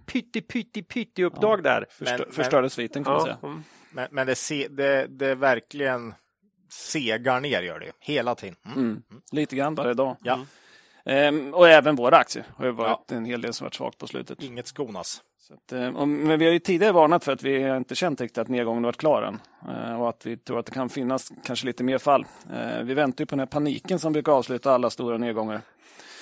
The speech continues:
Speaker 2: Den dagen då vix-index, det är ju det här som mäter volatiliteten i, i marknaden, är över fyrtio och börsen ner fem till tio procent.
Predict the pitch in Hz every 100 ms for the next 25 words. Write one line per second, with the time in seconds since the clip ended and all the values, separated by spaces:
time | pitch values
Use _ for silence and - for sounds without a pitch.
0 | - - _ 131 143 135 139 135 127 131
1 | 143 - - 127 120 131 170 - - -
2 | 131 131 127 123 117 120 120 113 120 117
3 | 120 120 143 131 120 120 117 - _ 127
4 | 131 110 117 110 - - 127 123 139 123
5 | _ 120 120 117 110 117 117 113 - 120
6 | 120 - 117 - 139 - -